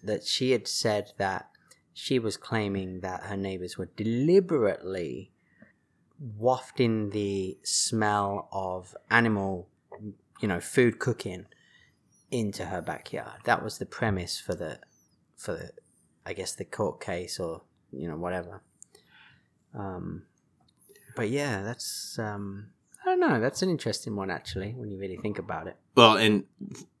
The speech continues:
Speaker 2: see, uh, Andrew's sister said that I didn't read the other articles, but I made sure I read this one thoroughly here. <laughs> Um, because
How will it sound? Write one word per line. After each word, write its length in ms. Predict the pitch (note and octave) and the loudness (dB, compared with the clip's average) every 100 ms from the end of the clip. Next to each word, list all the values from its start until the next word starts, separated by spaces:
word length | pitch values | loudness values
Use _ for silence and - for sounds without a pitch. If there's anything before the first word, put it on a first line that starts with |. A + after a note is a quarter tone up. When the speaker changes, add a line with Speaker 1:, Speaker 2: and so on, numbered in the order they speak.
| - | -4
Speaker 2:
see, 440 | - A#2 G2+ F#2+ | 6 10 10 10
uh, 480 | F#2 F2 E2 D2 A#1+ - _ _ _ _ _ - - _ _ _ | 8 4 2 2 0 -4 _ _ _ _ _ -18 -18 _ _ _
Andrew's 400 | A#2+ B2+ A2+ F#2 | 8 10 10 10
sister 380 | - B2+ - F#2+ | 12 12 12 6
said 220 | - G2 | 8 4
that 100 | F2 | 6
I 100 | F#2 | 6
didn't 160 | F#2 F#2 | 6 6
read 140 | F#2+ E2 | 4 4
the 100 | E2+ | 4
other 200 | E2 D#2 | 4 4
articles, 360 | D#2 D#2+ - | 0 0 -2
but 120 | - | 0
I 40 | F2 | 2
made 360 | F2+ G2+ G2+ | 6 8 8
sure 200 | - G2+ | 8 6
I 60 | F2 | 6
read 240 | E2 F2 | 4 2
this 200 | F2+ E2 | 2 0
one 180 | - D#2+ | 0 -2
thoroughly 440 | - F#2 E2+ D2+ D2+ | 2 2 2 0 -2
here. 200 | D#2+ - | 2 4
<laughs> 1600 | - - - G#4 - - - G4+ - - - G#4+ F3+ - E3 D#3 - - - - - - | 4 2 6 8 8 6 6 2 4 0 0 0 4 10 10 8 2 -6 -4 -4 0 10
Um, 280 | B2 G#2+ G2 | 12 12 10
because 500 | A2 G#2 A2 G2+ | 8 10 10 10